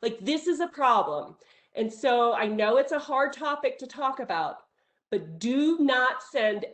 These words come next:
any compromising photos. And you can even kind of tell in my voice how passionate I am about this one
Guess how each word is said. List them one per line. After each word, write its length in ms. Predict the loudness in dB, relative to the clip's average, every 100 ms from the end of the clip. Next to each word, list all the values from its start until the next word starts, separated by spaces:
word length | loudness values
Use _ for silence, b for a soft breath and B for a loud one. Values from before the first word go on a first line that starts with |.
| 6
any 320 | 6 4 -6
compromising 920 | -8 -2 0 0 -4 -2 -4 -4 -8
photos. 460 | -8 -6 -6 -8 -6
And 120 | -8
you 80 | -2
can 120 | 2
even 220 | 2 0
kind 240 | -2 -2 -2
of 120 | -6
tell 280 | -6 -2 -2
in 120 | -4
my 160 | -6 -4
voice 360 | -2 -2 -2 -6
how 140 | -8
passionate 640 | -8 -6 -4 -4 -6 -8 -6
I 100 | -4
am 220 | -4 -6
about 360 | -6 -6 -6
this 180 | -8 -14
one 300 | -4 -2 -2